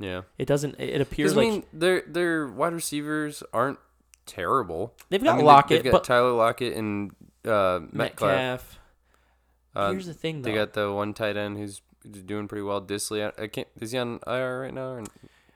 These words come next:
Speaker 2: He, I think he's done.
Speaker 1: Yeah,
Speaker 2: Pretty sure he's
Speaker 1: okay.
Speaker 2: on I R. And that stinks. That's a huge blow to that
Speaker 1: Yeah.
Speaker 2: receiving core.
Speaker 1: <clears throat>
Speaker 2: Um,
Speaker 1: So
Speaker 2: the
Speaker 1: just
Speaker 2: thing
Speaker 1: little things like that just really chipping away at their
Speaker 2: Yeah.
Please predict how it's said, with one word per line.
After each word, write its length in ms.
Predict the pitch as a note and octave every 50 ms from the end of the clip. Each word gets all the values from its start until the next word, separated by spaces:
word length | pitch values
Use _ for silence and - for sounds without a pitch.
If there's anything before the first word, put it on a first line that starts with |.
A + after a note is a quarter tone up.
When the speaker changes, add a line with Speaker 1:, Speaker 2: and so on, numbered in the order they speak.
| _ _ -
Speaker 2:
He, 240 | - B2 A#2+ A#2+ -
I 100 | C#3 B2+ A2+
think 120 | C#3 B2+
he's 120 | B2 A2
done. 320 | A2+ A#2+ A2+ A2+ - G2+ G#2+ -
Speaker 1:
Yeah, 120 | - - - -
Speaker 2:
Pretty 160 | - - B2+ G#2+
sure 80 | A#2
he's 100 | A#2+ B2
Speaker 1:
okay. 80 | - A#2
Speaker 2:
on 60 | A#2+
I 60 | A#2+
R. 180 | A2+ A2+ C3+ - _ - - -
And 80 | - B2+
that 120 | B2+ B2+
stinks. 340 | - - - C#3+ B2+ A#2 -
That's 200 | - C3 B2+ -
a 40 | C#3+
huge 300 | B2 - C#3+ C#3 B2+ B2+
blow 200 | B2 C#3 C3+ C3
to 80 | B2+ B2
that 160 | B2 B2 B2+
Speaker 1:
Yeah. 80 | D3+ C#3+
Speaker 2:
receiving 260 | G2+ C#3 C3 B2+ A#2+
core. 340 | - B2 A#2 A#2 A#2 A2+ - -
Speaker 1:
<clears throat> 40 | - - _ - G3+ - G3 G#3
Speaker 2:
Um, 340 | E3 B2+ B2 A#2+ A#2 A#2+ - - - -
Speaker 1:
So 140 | - - F#3
Speaker 2:
the 60 | F#3 G3+
Speaker 1:
just 100 | G#3+ A3+
Speaker 2:
thing 80 | F3+
Speaker 1:
little 180 | G3+ A3+ A3+ A3
things 240 | G3+ G#3 F#3 F3 D#3+
like 200 | D3+ C#3 B2+ -
that 300 | B2+ C3+ D#3 D#3 C#3 A2
just 280 | G#2+ G2+ - - - -
really 300 | A2 A#2 B2 A#2 G#2+ G#2
chipping 340 | - - C3 A2 - A2
away 360 | G#2+ G#2 G#2 G#2 G#2 G#2+ G#2 G2+
at 80 | G2 -
their 320 | C3+ B2+ G2+ G2 G2 F#2+
Speaker 2:
Yeah. 200 | - D3+ D3+ D3